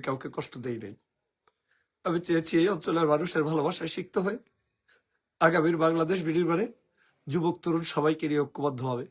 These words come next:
একটি সোনালী সন্ধ্যার স্বপ্ন বাস্তবায়নের পথে এগিয়ে যেতে। আমার কারো উপর কোনো ক্ষোভ নেই, আর কেউ আমার উপরে ক্ষোভ রাখার কোনো সুযোগও নেই। আমি পথে ঘাটে, মাঠে ময়দানে হেঁটেছি। আমার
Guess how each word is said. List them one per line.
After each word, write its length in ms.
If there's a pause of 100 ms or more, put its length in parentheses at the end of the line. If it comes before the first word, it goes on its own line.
(500)
একটি 200 (100)
সোনালী 400
সন্ধ্যার 320
স্বপ্ন 220 (100)
বাস্তবায়নের 560
পথে 240
এগিয়ে 240
যেতে। 200 (1040)
আমার 300
কারো 220
উপর 140 (100)
কোনো 120 (100)
ক্ষোভ 160 (120)
নেই, 140 (720)
আর 140 (160)
কেউ 140 (100)
আমার 180
উপরে 180 (100)
ক্ষোভ 140 (100)
রাখার 260
কোনো 220
সুযোগও 400
নেই। 100 (840)
আমি 180 (120)
পথে 320 (140)
ঘাটে, 280 (580)
মাঠে 300 (100)
ময়দানে 400
হেঁটেছি। 380 (720)
আমার 240